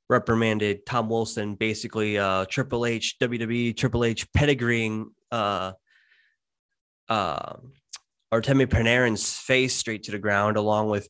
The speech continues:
beating Pavel Buchnevich's fa-, uh, uh, Pavel Buchnevich's, uh, face into the ground on the,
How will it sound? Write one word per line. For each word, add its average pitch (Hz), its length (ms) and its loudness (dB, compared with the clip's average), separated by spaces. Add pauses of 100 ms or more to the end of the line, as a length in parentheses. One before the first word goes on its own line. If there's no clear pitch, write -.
beating 113 460 -2 (140)
Pavel 113 320 -2
Buchnevich's 110 720 -4
fa-, 113 320 0
uh, 95 340 4 (380)
uh, 101 120 -4
Pavel 117 340 -2
Buchnevich's, 110 800 -4
uh, 95 200 2
face 120 400 0
into 107 200 -4
the 101 80 -4
ground 101 380 0 (280)
on 110 180 0
the, 107 140 -2